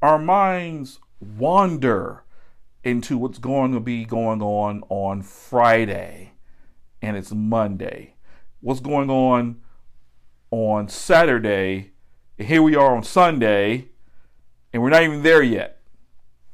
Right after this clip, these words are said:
It's human. This is where you gotta be careful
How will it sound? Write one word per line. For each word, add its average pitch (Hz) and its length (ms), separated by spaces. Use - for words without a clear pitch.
It's - 140
human. 139 460
This 113 140
is 107 80
where 117 320
you 110 80
gotta 113 160
be 110 160
careful 127 920